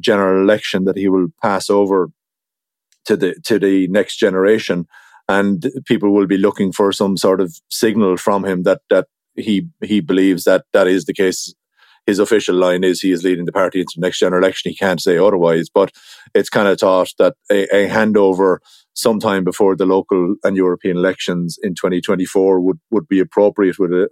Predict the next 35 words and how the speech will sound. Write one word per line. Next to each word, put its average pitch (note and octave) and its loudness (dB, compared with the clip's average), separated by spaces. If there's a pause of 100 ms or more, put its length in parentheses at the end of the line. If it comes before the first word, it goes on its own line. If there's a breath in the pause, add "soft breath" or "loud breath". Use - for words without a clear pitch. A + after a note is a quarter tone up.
a G#2 0
general F#2+ 2
election F2+ -2
to - -8
follow F2+ 2 (240 soft breath)
the - -2
following F#2 0
year. F2 2
So D3+ 2
at C#3 0
the E3 0
moment, D#3+ 4
yeah, A#2+ 6
we G#2 2
think A#2 0
Micheál G2 2
will F2+ 0
become G2 -2 (420 soft breath)
Taoiseach, G2 0 (100)
uh, F#2 4
in, F#2+ -2
in, F#2 -4 (420)
for, G2 2
for A2 2
a G2 4
period, F#2 2 (280 soft breath)
uh, F2+ 2
of F#2 0
time. G2+ 0
On C#3+ 2
the F#3 0
Paschal D3 0
Donohoe A2+ 2
front, G#2 0 (540 loud breath)
uh, C3 4